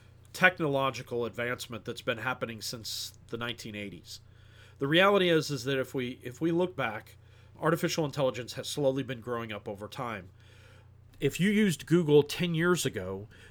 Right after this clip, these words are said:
you were using a form of artificial intelligence to find search results. So what that means is, is that you're using artificial intelligence today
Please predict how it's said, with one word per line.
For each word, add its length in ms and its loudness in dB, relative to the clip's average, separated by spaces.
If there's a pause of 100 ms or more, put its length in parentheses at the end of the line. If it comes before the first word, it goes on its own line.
you 280 2
were 200 8
using 600 2
a 60 -6
form 380 2
of 100 -2
artificial 500 0
intelligence 640 2
to 80 -6
find 340 -4
search 520 -4 (180)
results. 540 -8 (880)
So 260 0 (160)
what 180 2
that 160 4
means 260 -2
is, 260 -2
is 160 -10
that 220 -4
you're 280 0
using 340 -2
artificial 460 -2
intelligence 480 -10
today 380 -6